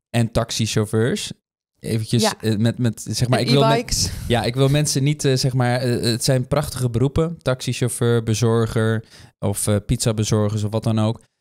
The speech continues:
Speaker 1: Maar in het verkeer doen ze alles behalve wat prachtig is. Ze rijden echt als,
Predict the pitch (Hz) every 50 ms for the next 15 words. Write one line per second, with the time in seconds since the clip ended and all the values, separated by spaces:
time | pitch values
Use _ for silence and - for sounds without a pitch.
0 | _ _ _ _ _ - 107 107 107 110 113 117 117 - - 120 113 107 - -
1 | - 117 - _ - 135 143 147 156 165 180 185 190 175 - _ _ - 117 113
2 | 110 - - 123 120 117 110 - - 107 107 104 107 101 107 107 101 104 - _
3 | - 98 - - 123 117 - 123 120 - - - - - 110 107 107 107 107 107
4 | 104 104 - - - 117 127 139 135 123 - - - - - 104 104 104 - -